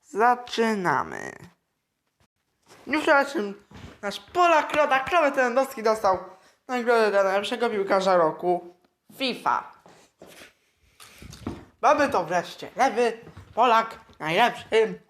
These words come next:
piłkarzem świata. No, mamy to wreszcie, widzowie. Kto się cieszy, łapka w górę dla Lewego.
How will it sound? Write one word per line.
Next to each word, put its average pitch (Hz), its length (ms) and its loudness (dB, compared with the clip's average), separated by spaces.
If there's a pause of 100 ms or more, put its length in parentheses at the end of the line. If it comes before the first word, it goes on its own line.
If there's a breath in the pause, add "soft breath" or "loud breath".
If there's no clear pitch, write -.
piłkarzem 202 680 -2 (380)
świata. 190 640 0 (500)
No, - 220 -16 (200)
mamy 262 240 0
to 185 180 -4
wreszcie, 170 400 -4
widzowie. - 560 -8
Kto - 280 0
się 214 160 -4
cieszy, 165 420 -4
łapka 180 400 -2
w 151 180 -12
górę 170 340 -2
dla 147 220 -4
Lewego. 160 720 -6